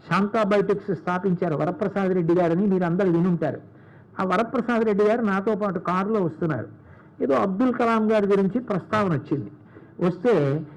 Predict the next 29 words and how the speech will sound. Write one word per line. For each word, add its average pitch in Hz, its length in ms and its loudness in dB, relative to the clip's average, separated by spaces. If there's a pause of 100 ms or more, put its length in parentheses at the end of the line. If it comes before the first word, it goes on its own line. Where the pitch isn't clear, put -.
(240)
ఆయన 226 220 0
నాతో 208 360 2
ఒక 277 140 0
విషయం 220 420 2
చెప్పారు. 190 260 2
గురువుగారు, 247 460 2
మీకు 214 200 0
ఒక 190 100 -2
ఆశ్చర్యకరమైన 214 880 -2
విషయం 196 380 0
చెప్తాను. 180 560 -2 (440)
అబ్దుల్ 202 340 0
కలాం 233 440 0
గారు 202 540 2 (420)
అవివాహితుడు 208 640 2
కదా, 160 280 0
బ్రహ్మచారి 180 600 0
కదా, 165 500 -2 (480)
ఆయన 226 220 0
వంట 214 540 0
చేసుకోవడానికి 226 1000 0 (120)
అవకాశం 208 640 0
లేక 165 480 -2 (320)
తమిళనాడు 254 500 2
నుంచి 202 300 0
ఒక 269 180 -4
వంటవాడిని 208 600 -2
తెచ్చి 190 320 -2
పెట్టుకున్నారు. 175 760 0